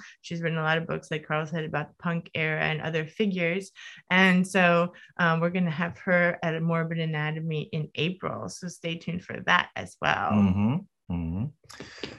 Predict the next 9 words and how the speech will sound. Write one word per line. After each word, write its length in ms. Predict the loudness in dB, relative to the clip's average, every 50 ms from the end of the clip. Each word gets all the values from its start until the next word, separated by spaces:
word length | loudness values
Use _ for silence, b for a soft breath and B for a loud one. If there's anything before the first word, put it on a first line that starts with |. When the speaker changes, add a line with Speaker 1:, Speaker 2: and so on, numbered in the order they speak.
| B B 2
Speaker 2:
And, 440 | 6 8 8 8 6 6 2 4 4
um, 640 | 4 6 6 6 6 6 4 4 4 4 4 2 -2 -4 _ _ -6
again, 440 | -4 0 4 4 6 6 6 6 4
as, 240 | 4 2 0 -4 -2 -2
as 240 | 0 0 0 2 6
most 260 | 8 8 8 8 6
of 100 | 2 2
you 160 | 2 2 0 0
know, 400 | 0 0 2 2 2 2 0